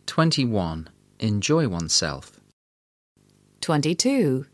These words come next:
Speaker 2: spare time.
Speaker 1: Twenty-three,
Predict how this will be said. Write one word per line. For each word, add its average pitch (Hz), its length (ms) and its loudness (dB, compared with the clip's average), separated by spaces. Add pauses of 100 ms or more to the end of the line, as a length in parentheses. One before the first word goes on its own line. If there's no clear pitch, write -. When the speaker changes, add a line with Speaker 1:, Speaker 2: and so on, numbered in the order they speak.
Speaker 2:
spare 247 500 2
time. 131 500 0 (720)
Speaker 1:
Twenty-three, 113 840 -2